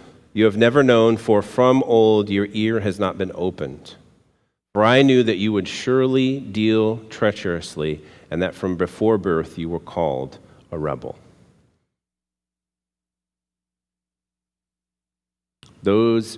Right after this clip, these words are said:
who will be afraid, who will have fear, who have shame at the coming of Jesus Christ will have it in part because they have rejected God and his word.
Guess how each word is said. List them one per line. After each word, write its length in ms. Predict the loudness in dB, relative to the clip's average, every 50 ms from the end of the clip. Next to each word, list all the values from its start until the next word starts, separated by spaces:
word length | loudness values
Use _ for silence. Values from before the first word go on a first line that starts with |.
| -18 -10 -6
who 320 | -4 -2 -2 0 -2 -2
will 160 | -2 -4 -4 -2
be 160 | -2 -2 -2
afraid, 760 | -2 -4 -6 -6 -2 0 0 0 0 0 -2 -2 -6 -8 -14 -18 -14 -8
who 80 | -6
will 120 | -6 -4 -4
have 200 | -2 -4 -4 -6
fear, 640 | -8 -10 -8 -4 -4 -2 0 0 0 -2 -2 -6 -10 -20 _ _ _ _ _ _ _ _ _ _ _ _ _ _ _ _ _ _ _ _ _ _ _ _ _
who 80 | -6 -4
have 180 | -4 -4 -4
shame 640 | -6 -10 -6 -2 0 0 2 2 2 0 0 -2 -4
at 240 | -6 -6 -8 -8 -8
the 60 | -8
coming 320 | -6 -4 -4 -2 -2 -2
of 100 | -2 -4
Jesus 420 | -4 -4 -6 -4 -4 -6 -8 -8 -8
Christ 340 | -6 -4 -4 -4 -4 -6 -10
will 100 | -12 -10
have 340 | -6 -4 -4 -4 -2 -2
it 100 | -4 -6
in 180 | -6 -8 -10 -10
part 460 | -10 -12 -10 -6 -4 -4 -4 -4 -8 -12 -20 -20 -20 -20 -20 _ _ _ _ _
because 300 | -10 -8 -4 -4 -4 -4
they 120 | -4 -6 -6
have 220 | -6 -6 -8 -8
rejected 800 | -8 -10 -8 -6 -4 -4 -4 -4 -6 -6 -4 -4 -4 -4 -6 -12 -20 -20 _ _ _ -10
God 500 | -6 -4 -2 -2 -2 -2 -4 -6 -8 -10 -10
and 180 | -10 -10 -10
his 160 | -12 -12 -14
word. 380 | -12 -12 -12 -12 -12 -16 -20 -20